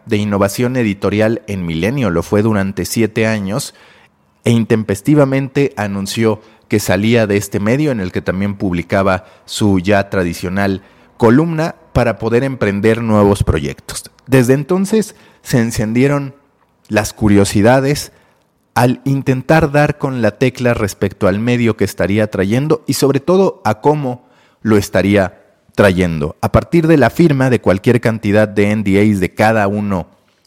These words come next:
de sus empleados, fue complicado hacerme de esa información. Sin embargo, el viernes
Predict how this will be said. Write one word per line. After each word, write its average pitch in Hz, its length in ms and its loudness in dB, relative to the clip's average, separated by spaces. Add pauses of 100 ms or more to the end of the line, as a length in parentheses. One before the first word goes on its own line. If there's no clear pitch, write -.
de 95 160 -2
sus 98 240 -4
empleados, 113 640 0 (320)
fue 135 220 0
complicado 139 680 2
hacerme 110 400 0
de 101 120 2
esa 110 180 -2
información. 90 760 -4 (300)
Sin 98 200 0
embargo, 131 520 0 (320)
el 82 260 -6
viernes 104 800 -2